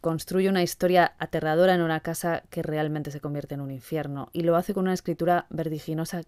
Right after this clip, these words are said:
que realmente no puedes dejar desde la primera página. Lessing, premio Nobel de Literatura, no necesita que yo venga aquí a halagarla ni a hacer valoraciones respecto a su escritura,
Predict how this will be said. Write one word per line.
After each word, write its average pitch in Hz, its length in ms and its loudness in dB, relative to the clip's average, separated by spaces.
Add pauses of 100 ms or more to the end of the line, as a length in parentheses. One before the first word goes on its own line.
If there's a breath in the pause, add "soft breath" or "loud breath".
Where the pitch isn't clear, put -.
que 156 100 -8
realmente 156 560 -6 (140)
no 165 260 0
puedes 165 640 0
dejar 156 560 -6
desde 151 340 -8
la 139 140 -12
primera 135 340 -12
página. 131 460 -18 (680 soft breath)
Lessing, 175 580 2
premio 143 300 -6
Nobel 143 240 -4
de 143 80 -4
Literatura, 143 580 -4
no 151 100 -4
necesita 147 460 -6
que 143 80 -8
yo 139 140 -4
venga 139 320 -8
aquí 135 260 -12
a 131 80 -12
halagarla 139 640 -6
ni 139 120 -8
a 131 40 -10
hacer 139 200 -10
valoraciones 135 800 -8
respecto 135 400 -14
a - 20 -8
su 139 100 -12
escritura, 143 540 -6